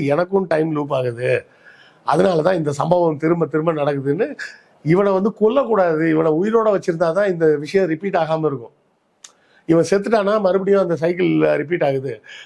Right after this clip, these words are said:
அப்படின்னு சொல்லி இவனை கொல்லக்கூடாதுன்னு இவனை பாதுகாப்பா வைக்கணும்னு ட்ரை பண்ணுவான். ஆனா ஒய் ஜி மகேந்திரன் வந்து என்ன சொல்லுவான், "இல்ல, இல்ல, இவனை கொல்லு" அப்படிம்பா. ஏன்னா ஒய் ஜி மகேந்திரனுக்கு டைம் லூப் ரிப்பீட் ஆகல.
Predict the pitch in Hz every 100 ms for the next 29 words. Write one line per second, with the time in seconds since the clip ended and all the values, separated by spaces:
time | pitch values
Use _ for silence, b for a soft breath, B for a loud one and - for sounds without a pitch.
0 | B 139 151 175 - - 175 190 175 170
1 | 185 233 214 180 160 175 165 160 160 185
2 | 196 180 185 160 156 165 156 151 143 127
3 | 104 - B B B B B - 196 196
4 | 185 175 185 220 214 196 175 170 175 170
5 | 160 156 160 156 147 147 151 165 - b
6 | b b b - 160 170 156 156 147 143
7 | 165 165 165 151 139 135 156 180 165 160
8 | 151 170 190 180 165 156 156 175 165 165
9 | 170 151 143 156 147 127 107